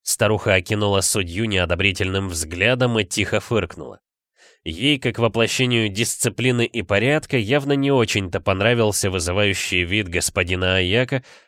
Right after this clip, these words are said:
но она тактично промолчала. «Что вы можете сказать о подсудимом?» «А что о нем говорить? Аболтус и неряха!» категорично высказалась мадам Брунхильда.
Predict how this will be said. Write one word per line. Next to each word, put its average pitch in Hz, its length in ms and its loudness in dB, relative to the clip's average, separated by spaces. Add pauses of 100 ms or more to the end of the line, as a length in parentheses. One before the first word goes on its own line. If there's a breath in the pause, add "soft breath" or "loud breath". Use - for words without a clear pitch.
(140)
но 101 160 2
она 135 200 2
тактично 117 560 -2
промолчала. 113 760 0 (2000)
«Что - 340 0
вы 139 120 6
можете 135 420 4
сказать 117 580 4
о 117 80 4
подсудимом?» 117 720 0 (1120)
«А 220 120 4
что 240 340 4
о 269 60 8
нем 247 220 4
говорить? 190 460 4 (260 loud breath)
Аболтус 180 800 6
и 208 120 2
неряха!» 208 600 6 (720)
категорично 101 720 0
высказалась 117 600 2
мадам 101 400 0
Брунхильда. 101 680 -2